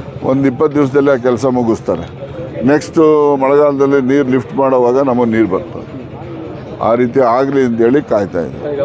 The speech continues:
Speaker 2: ಮಹಾತ್ಮ ಗಾಂಧಿ ಹೆಸರನ್ನ ತೆಗೆದ್ಬಿಟ್ಟು ಏನು ಶ್ರೀರಾಮ್ ಜಯಂತಿ ಮಾಡ್ತಾ ಇರೋಂಥದ್ದು?
Speaker 1: ಅದನ್ನ ಬರೋದು, ಇ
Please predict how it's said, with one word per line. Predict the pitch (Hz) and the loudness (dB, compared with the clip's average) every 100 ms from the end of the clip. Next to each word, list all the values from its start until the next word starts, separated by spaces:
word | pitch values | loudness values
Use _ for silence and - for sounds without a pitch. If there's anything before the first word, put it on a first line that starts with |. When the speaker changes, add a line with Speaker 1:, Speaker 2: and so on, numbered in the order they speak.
| 139 | -4
Speaker 2:
ಮಹಾತ್ಮ | 139 - 190 | -6 -6 -6
ಗಾಂಧಿ | 196 190 196 170 147 | -6 -6 -8 -8 -10
ಹೆಸರನ್ನ | 143 170 165 147 131 123 | -10 -8 -6 -4 -4 -4
ತೆಗೆದ್ಬಿಟ್ಟು | 139 143 143 135 131 | -8 -10 -12 -12 -10
ಏನು | 143 | -10
ಶ್ರೀರಾಮ್ | 120 135 143 135 | -8 -8 -8 -10
ಜಯಂತಿ | 135 123 | -10 -10
ಮಾಡ್ತಾ | 117 131 | -8 -8
ಇರೋಂಥದ್ದು? | 127 117 104 127 - - | -8 -10 -10 -10 -10 -8
Speaker 1:
ಅದನ್ನ | - 156 156 156 | -6 -2 0 2
ಬರೋದು, | 147 147 139 147 | 4 2 2 2
ಇ | 135 | 4